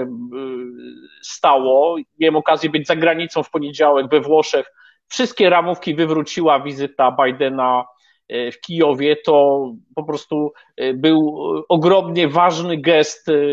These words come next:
dostrzeżony przez obywateli na całym świecie, zwłaszcza obywateli tej części demokratycznej.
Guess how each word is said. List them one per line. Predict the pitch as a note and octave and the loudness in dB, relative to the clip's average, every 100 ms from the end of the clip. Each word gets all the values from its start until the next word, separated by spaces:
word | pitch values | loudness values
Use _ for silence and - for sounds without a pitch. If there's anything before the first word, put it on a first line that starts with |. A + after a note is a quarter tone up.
| C3+ - _ | -4 -10 _
dostrzeżony | C3 D#3 - E3+ D#3 E3 D#3 C#3+ | -6 -6 -4 -2 2 2 2 -4
przez | C3+ D3+ C3 | -4 -4 -4
obywateli | D3 C#3+ C#3 C3 C#3 C#3 | -4 -2 -2 0 -2 -4
na | C3+ | -8
całym | B2 C#3 | -6 -10
świecie, | - F3 E3+ | -10 -6 -4
zwłaszcza | E3 - E3+ | -4 -2 0
obywateli | D3+ D#3 D3+ D#3 D3 | 0 -2 0 -2 -4
tej | - C#3 | -6 -6
części | - C3+ - C3 | -6 -8 -6 -8
demokratycznej. | B2 B2 B2 - G#2+ - F2 | -8 -8 -10 -10 -14 -16 -20